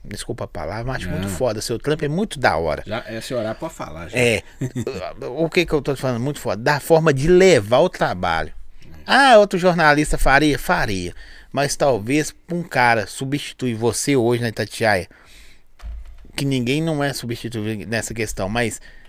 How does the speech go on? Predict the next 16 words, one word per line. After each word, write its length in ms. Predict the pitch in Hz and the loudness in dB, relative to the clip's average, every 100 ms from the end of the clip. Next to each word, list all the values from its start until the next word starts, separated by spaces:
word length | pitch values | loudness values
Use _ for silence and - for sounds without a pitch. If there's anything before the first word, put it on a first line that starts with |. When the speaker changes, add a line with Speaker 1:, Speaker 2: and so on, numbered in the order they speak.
| - - | -20 -20
Speaker 1:
da 220 | - 117 104 | -2 -2 -2
forma 400 | - 117 127 123 | -4 -4 -4 -6
de 140 | 107 | -8
leva 300 | 95 107 104 | -6 -6 -6
a 40 | 101 | -10
parada, 680 | 95 90 101 127 127 90 - - | -10 -8 -6 -4 -6 -10 -16 -16
sacou? 520 | - 87 - 156 139 - - - - | -12 -12 -8 -6 -6 -10 -20 -20 -8
Ó, 500 | 139 202 233 220 - - - | 2 4 6 4 0 -12 -10
cê 160 | - | -2
aí! 540 | 240 240 233 233 202 - - - 170 | 0 0 0 0 -2 -8 -12 -10 -8
Esse 160 | 131 - | -8 -6
cara 180 | 127 135 | -8 -8
tá 160 | 151 | -8
me 140 | 151 180 | -6 -6
zoando, 540 | 185 147 95 113 127 | -6 -8 -10 -10 -12
mano. 560 | 90 - _ _ - | -16 -20 _ _ -14